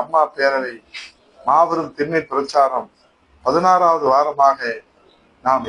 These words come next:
எழுச்சியோடு மக்களை சந்திக்க வேண்டும். இன்றைக்கு ஒரு குடும்பத்தின் வளர்ச்சி தமிழ்நாட்டின்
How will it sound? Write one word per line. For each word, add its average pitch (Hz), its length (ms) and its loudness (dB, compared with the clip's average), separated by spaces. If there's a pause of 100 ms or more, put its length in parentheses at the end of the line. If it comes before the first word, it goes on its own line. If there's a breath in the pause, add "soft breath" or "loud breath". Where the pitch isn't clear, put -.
எழுச்சியோடு 160 640 2 (880)
மக்களை 143 320 -2 (120)
சந்திக்க 147 360 -2 (120)
வேண்டும். 135 380 -2 (800)
இன்றைக்கு 143 340 0 (100)
ஒரு 156 200 4
குடும்பத்தின் 190 560 -2
வளர்ச்சி 151 380 -2 (460)
தமிழ்நாட்டின் 156 640 -2